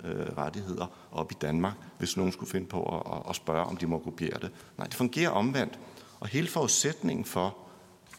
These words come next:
at, øh, pålægge moms på den røde del i det lovforslag, der er, er, er fremlagt, det baserer sig på den her en-til-en-tankegang, og det er altså ikke sådan, det fungerer. Det synes vi godt, man kunne have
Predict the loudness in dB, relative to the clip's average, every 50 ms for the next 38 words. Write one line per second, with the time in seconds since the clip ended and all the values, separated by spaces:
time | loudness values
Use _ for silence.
0 | -14 -8 -4 -4 -4 -2 0 2 2 4 4 4 2 0 -2 -6 -12 -16 -16 -18
1 | -18 -20 -20 -20 -20 -20 -20 -20 _ -20 -20 -20 -20 -20 -20 -20 -20 _ _ -8
2 | -2 0 2 2 2 2 2 2 2 4 4 2 2 0 -4 -4 -4 -2 -2 0
3 | 0 2 2 4 2 2 2 0 -2 -2 -2 -4 -6 -10 -14 -18 -20 -20 -20 -20
4 | -20 -20 -20 -20 -12 -8 -6 -2 0 2 4 6 6 6 4 2 2 0 0 0
5 | 0 0 0 0 0 0 2 0 0 0 -2 -4 -4 -4 -4 -4 -4 -6 -8 -6
6 | -4 -4 -4 -4 -4 -6 -8 -8 -12 -18 -20 -20 -20 -20 -20 -20 -20 -20 -20 -12
7 | -8 -6 -2 2 2 4 4 4 4 2 0 -2 -2 0 2 2 2 2 2 2
8 | 2 2 2 2 2 0 0 0 0 0 0 0 0 0 0 0 0 -2 -2 -2
9 | -2 -2 -2 -4 -10 -20 -20 -16 -6 -2 0 2 2 2 2 2 2 2 2 2
10 | 2 0 -2 -2 -2 -2 0 0 0 0 -2 -4 -4 -8 -12 -14 -18 -20 -20 -20
11 | -20 -20 -20 -20 -20 _ _ -20 -20 _ _ _ _ -20 _ _ 0 2 2 4
12 | 4 4 4 4 4 4 2 4 2 2 4 2 2 2 2 0 0 2 4 4
13 | 4 4 4 2 0 0 0 0